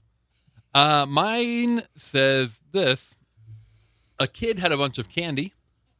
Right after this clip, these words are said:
fun size Twix, Snickers, Milky Way, et cetera. I told him, "That's candy from my childhood. It's all really good except for Milky Way, and that Twix was my favorite."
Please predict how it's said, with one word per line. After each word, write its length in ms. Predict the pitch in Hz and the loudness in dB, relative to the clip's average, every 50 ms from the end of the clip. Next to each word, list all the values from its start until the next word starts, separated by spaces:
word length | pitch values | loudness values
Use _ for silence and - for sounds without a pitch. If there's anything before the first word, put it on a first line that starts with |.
| _ _ | _ _
fun 160 | 110 107 104 | -8 -8 -8
size 340 | 104 - 107 101 101 101 - | -6 -4 -4 -2 -2 -4 -8
Twix, 460 | - - - 101 101 101 - - - _ _ _ | -12 -12 -8 -8 -8 -8 -10 -14 -20 _ _ _
Snickers, 460 | - 113 90 - - 107 104 98 104 | -16 -16 -16 -8 -6 -6 -6 -6 -8
Milky 260 | 101 98 95 - 107 101 | -10 -12 -10 -10 -10 -10
Way, 200 | 101 101 101 101 | -8 -8 -10 -10
et 100 | 107 - | -12 -6
cetera. 340 | - 160 147 135 139 135 - _ _ _ _ _ _ _ _ | -6 -2 0 0 -2 -2 -4 _ _ _ _ _ _ _ _
I 80 | - 170 | 0 2
told 240 | - 247 269 277 254 | 4 4 4 4 4
him, 240 | 254 247 233 202 - _ _ _ _ _ _ _ | 2 2 -2 -6 -10 _ _ _ _ _ _ _
"That's 380 | - 202 190 196 - - - - _ _ _ _ | 0 2 2 2 -2 -6 -16 -20 _ _ _ _
candy 360 | - 202 202 208 202 196 190 | -2 -2 0 0 0 0 -2
from 180 | - - 170 156 | -2 -2 -4 -2
my 180 | 143 135 131 135 | -2 -2 -2 -2
childhood. 640 | - 196 202 262 247 196 160 120 120 113 120 139 | 0 0 2 2 2 2 0 2 2 0 0 0
It's 200 | 156 160 147 - | -2 -6 -4 -2
all 160 | 185 180 185 | 0 0 0
really 300 | 170 190 196 185 175 160 | 0 0 -2 -2 -2 -2
good 380 | 143 135 220 226 202 175 165 - - | -2 -2 0 2 2 2 0 0 0
except 720 | 160 170 - - - - - 381 403 208 196 - - - | -2 -2 -2 -4 -12 -6 -2 0 2 2 2 2 0 -8
for 200 | - _ 190 185 | -12 _ -4 -2
Milky 380 | 180 185 220 254 - - - 113 | -2 -2 -4 -4 -4 -2 -4 -4
Way, 300 | 98 98 92 87 87 _ _ _ _ _ _ _ _ _ _ _ | -2 -4 -8 -10 -14 _ _ _ _ _ _ _ _ _ _ _
and 160 | 139 139 143 | -4 0 0
that 160 | 139 135 - | 0 -2 -2
Twix 320 | - - 262 247 - - - | -4 -4 -4 -4 -4 -4 -6
was 100 | 175 165 | -6 -4
my 140 | 190 208 | -4 -4
favorite." 320 | 202 - 359 330 117 - | -4 -4 -4 -4 -6 -6